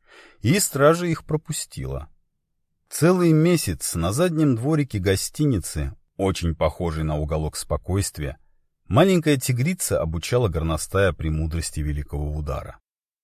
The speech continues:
Но однажды утром он спустился к завтраку и обнаружил, что ночью девчонка пропала, только её и видели.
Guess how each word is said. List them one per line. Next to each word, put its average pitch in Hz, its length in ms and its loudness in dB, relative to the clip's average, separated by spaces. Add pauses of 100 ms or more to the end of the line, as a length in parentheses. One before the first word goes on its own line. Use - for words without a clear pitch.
Но 110 180 8
однажды 175 420 6
утром 139 500 0
он 143 140 2
спустился - 640 -2
к 78 80 -8
завтраку 87 540 -2
и 90 100 -4
обнаружил, 87 640 -4 (220)
что - 260 -6
ночью 82 460 0
девчонка 87 560 -4
пропала, 76 580 -2 (260)
только 165 300 2
её 147 280 0
и 147 120 0
видели. 69 460 -8